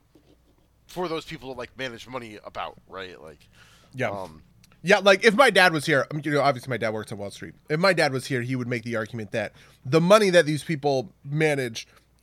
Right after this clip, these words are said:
Speaker 2: you know, like, it is part of a unit. It is not part of an individual. One individual broker is not creating anything, right? What Stanley Tucci is saying is correct. All he's doing is buying, sell,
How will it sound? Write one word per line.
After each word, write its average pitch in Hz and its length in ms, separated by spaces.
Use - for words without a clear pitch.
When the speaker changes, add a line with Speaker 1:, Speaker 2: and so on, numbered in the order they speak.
Speaker 2:
you 196 180
know, 175 80
like, 143 220
it 202 100
is 180 140
part 208 180
of 147 60
a 139 60
unit. 147 500
It 139 100
is 135 100
not 151 200
part 143 180
of 117 240
an 131 140
individual. 98 580
One 277 300
individual 185 520
broker 135 500
is 165 200
not 180 240
creating 139 540
anything, 95 480
right? 131 240
What 185 160
Stanley 220 220
Tucci 165 440
is 139 80
saying 139 160
is 113 100
correct. 147 340
All 269 160
he's 185 240
doing 139 280
is 160 300
buying, 170 320
sell, 143 420